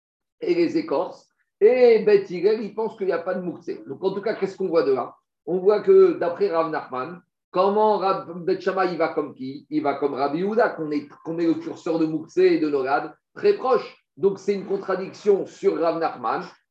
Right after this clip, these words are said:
que chez nous, il nous explique que Bet Shammai, il pense comme Rabbi Shimon, qu'on est très, très light avec mouktsé.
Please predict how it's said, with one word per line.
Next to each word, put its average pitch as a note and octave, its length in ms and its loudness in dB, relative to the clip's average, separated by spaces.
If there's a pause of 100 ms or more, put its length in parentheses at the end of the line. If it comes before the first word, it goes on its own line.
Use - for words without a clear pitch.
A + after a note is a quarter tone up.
que F#3 200 4
chez B3+ 380 -2
nous, E3 240 -2
il E3 80 -6
nous D3 180 -6
explique D#3+ 400 -4
que E3 60 0
Bet D#3 220 0
Shammai, D#3 320 -4
il D3+ 180 -8
pense D3+ 260 -4
comme D3+ 140 -4
Rabbi C#3+ 320 -6
Shimon, D3+ 380 -4
qu'on D3 160 -8
est C#3 140 -6
très, E3 340 -6
très E3 340 -6 (100)
light D#3 300 0
avec C#3+ 280 -2 (140)
mouktsé. F3+ 680 -2